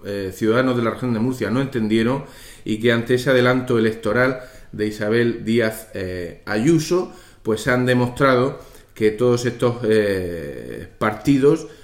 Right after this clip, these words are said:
pues empiezan a pasar, eh, a la historia. Empieza a verse un cambio de ciclo,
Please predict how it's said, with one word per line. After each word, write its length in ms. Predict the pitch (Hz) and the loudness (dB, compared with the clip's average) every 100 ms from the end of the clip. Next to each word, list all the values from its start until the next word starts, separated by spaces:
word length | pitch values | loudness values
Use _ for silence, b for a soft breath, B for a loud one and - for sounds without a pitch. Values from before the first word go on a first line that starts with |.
| B | B
pues 180 | 107 107 | -8 -4
empiezan 440 | 101 120 123 123 | -4 -2 0 0
a 100 | 110 | -2
pasar, 640 | 98 - 110 107 - - - | -4 -4 -2 -2 -4 -16 -12
eh, 340 | 92 90 - 101 | -8 -8 -8 -6
a 100 | 98 | -6
la 100 | 87 | -6
historia. 520 | - 127 117 92 92 | -2 0 0 -2 -6
Empieza 480 | 98 147 156 165 143 | -2 2 2 4 4
a 40 | |
verse 280 | 147 143 123 | 2 2 -2
un 100 | 110 | -2
cambio 600 | 120 131 143 160 160 - B B | 0 0 2 0 -2 -8 B B
de 180 | 92 95 | -6 -6
ciclo, 540 | - 127 120 80 73 | -2 -4 -4 -10 -12